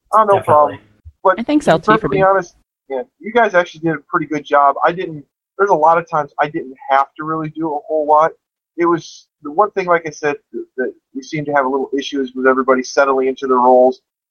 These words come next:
Speaker 1: And, but once we kinda did towards the end there, you know, we started kinda realizing, "All right, uh, my job's this, my job is this." You know,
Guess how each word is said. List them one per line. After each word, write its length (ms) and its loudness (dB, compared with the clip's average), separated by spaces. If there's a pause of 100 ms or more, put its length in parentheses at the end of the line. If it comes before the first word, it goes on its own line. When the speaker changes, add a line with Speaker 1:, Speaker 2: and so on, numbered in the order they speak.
(100)
Speaker 1:
And, 220 0
but 140 2
once 240 0
we 100 -12
kinda 420 0
did 260 -2
towards 320 -2
the 160 -2
end 160 -4
there, 340 2
you 80 -10
know, 100 0
we 100 -4
started 400 -2
kinda 180 0
realizing, 440 2
"All 100 4
right, 140 0 (440)
uh, 140 2
my 160 2
job's 360 0
this, 300 -6
my 140 0
job 300 0
is 120 -12
this." 400 -4
You 60 -6
know, 80 2